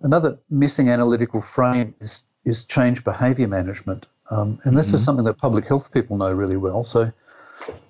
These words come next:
Speaker 1: I mentioned big tobacco before, but, um, certainly, um, public health people know how hard it is to get people to look after their own health. They, they know it's really hard to get people to give up smoking or,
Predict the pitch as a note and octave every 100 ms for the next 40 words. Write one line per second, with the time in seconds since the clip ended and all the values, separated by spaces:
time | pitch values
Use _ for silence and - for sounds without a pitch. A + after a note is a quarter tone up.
0 | - A#2+ D3+ B2+ A2+ A#2+ A#2 G#2+ B2 D#3
1 | A#2 G2 - G2 G2+ G#2 A2 _ _ _
2 | - - _ - - A2 G#2+ A2 _ _
3 | _ _ - - A3 F#3+ A#2 G2+ _ _
4 | _ _ A#2 A2 - F3+ D3+ E3 E3 D#3
5 | A2+ A2+ D3+ C#3+ B2 - - D#3 G3+ F3
6 | G#2+ G2+ - A2+ A#2 - B2 A#2+ A2+ A#2+
7 | A2+ - _ _ _ _ C3+ B2+ B2 A2+
8 | A#2+ A2 G#2 G#2+ G#2 G2+ - - - -
9 | B2 - C#3 D3 D#3+ - D3+ D#3 C3+ B2+
10 | B2 A2 A#2 - B2 A2+ G2+ A2 G2 -
11 | - A#2+ B2+ C3 G#2+ G#2+